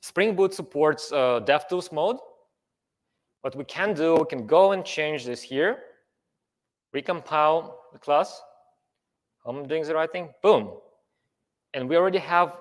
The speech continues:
a new version of our application running. So I submit a second product in less than a second. And as you can see, the st-, the state is preserved.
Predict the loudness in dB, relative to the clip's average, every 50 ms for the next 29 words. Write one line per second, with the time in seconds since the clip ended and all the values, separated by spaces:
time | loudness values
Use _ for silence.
0 | -16 -10 -6 -2 -2 0 0 2 2 2 2 0 -2 -6 -2 2 4 4 4 4
1 | 0 -4 -6 -6 -6 -4 -4 0 2 2 2 2 0 -4 -10 -16 -20 _ _ _
2 | -4 0 0 0 0 0 -2 -4 -2 -2 -4 -6 -2 -2 -2 -2 -4 -6 -12 -12
3 | -10 -6 0 2 2 2 2 0 -4 0 2 2 4 4 2 -2 -4 -12 -20 -20
4 | _ _ _ _ _ _ _ _ _ _ _ 0 0 0 0 -4 0 2 2 2
5 | 2 2 -4 -4 -4 -2 0 0 0 0 -2 -14 -16 -20 _ _ _ _ _ _
6 | _ _ _ _ _ _ _ _ _ _ -2 -2 0 0 -2 -4 -8 -10 -6 -6
7 | -4 -4 -4 -6 -4 -4 -4 -4 -4 -4 -6 -8 -10 -4 -4 -4 -4 -4 -8 -8
8 | -6 -2 0 0 0 -2 -4 -10 -6 -6 -6 -4 -2 0 2 2 2 0 -4